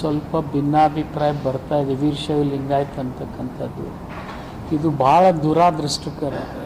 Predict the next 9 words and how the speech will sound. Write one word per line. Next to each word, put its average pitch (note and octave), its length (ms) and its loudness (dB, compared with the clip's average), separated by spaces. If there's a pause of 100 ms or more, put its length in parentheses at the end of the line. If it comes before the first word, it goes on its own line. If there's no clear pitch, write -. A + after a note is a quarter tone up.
ಯಾಕಂತಂದರೆ D#3+ 800 0 (1800)
ಲಿಂಗಾಯತರು F3 920 6 (1000)
ನಾವು F#3+ 180 8 (140)
ವೀರಶೈವರೇ, F#3 680 2 (160)
ವೀರಶೈವರು F#3 520 -2 (140)
ಲಿಂಗಾಯತರೇ. E3 600 0 (160)
But E3 160 -4 (140)
ಈಗ D#3 260 0
ನಾನೇನು G#3+ 560 2